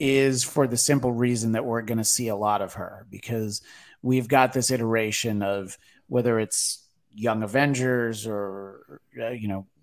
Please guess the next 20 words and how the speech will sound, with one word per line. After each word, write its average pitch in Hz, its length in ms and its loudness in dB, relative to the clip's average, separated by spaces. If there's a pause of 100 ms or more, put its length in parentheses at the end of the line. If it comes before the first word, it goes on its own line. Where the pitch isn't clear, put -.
whatever 131 800 4 (260)
group 127 380 0
they're 113 140 0
putting 117 320 -2
together 107 500 0
that 98 200 0
includes, 107 600 -4 (260)
you - 80 -6
know, 107 60 0
if 101 80 -6
it's - 140 -8
Thunderbolts, 120 760 0 (400)
you - 100 -6
know, 101 40 -2
that 107 120 0
has 104 240 -2
Yelena, 110 760 0 (800)
Yelena 98 480 -6
Black 87 260 -6
Widow, 113 540 4